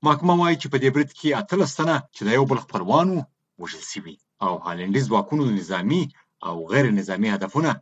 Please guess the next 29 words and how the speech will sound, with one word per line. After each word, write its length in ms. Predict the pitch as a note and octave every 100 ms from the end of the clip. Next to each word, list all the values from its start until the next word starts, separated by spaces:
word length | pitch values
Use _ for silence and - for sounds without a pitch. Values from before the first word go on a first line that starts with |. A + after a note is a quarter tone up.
| - F2
له 80 | F2+
یو 80 | G2+ F2
بل 100 | G2 -
سره 160 | G#2 C3+ C#3 -
جلا 200 | F#2 - -
کړي 160 | A#2+ -
نه 60 | -
وو. 120 | - _ _ _ F#2+
محکمې 340 | F#2+ F#2+ E3+
ویل 220 | E3 D#3+ D3
دي 60 | D3
چې 60 | -
په 60 | G#2+
دې 60 | A#2+
اړه 120 | C#3 C#3
به 80 | C#3 -
په 60 | F#2+ E2+
بلې 180 | C3+ A#2+ G2+
غونډه 200 | A#2 B2
کې 160 | - -
پریکړه 300 | - D3 -
وکړي 300 | D#2 - A2 G2+ _ _ _
چې 60 | -
د 60 | G2 G2
قربانیانو 520 | G2+ G2 G#2 C3 B2+ -
کورنیو 380 | G2+ A2 B2
ته 60 | C3 G#2
دقیقاً 320 | G2 C#3+ D3+ C3+ - _ -
څومره 240 | - D#3+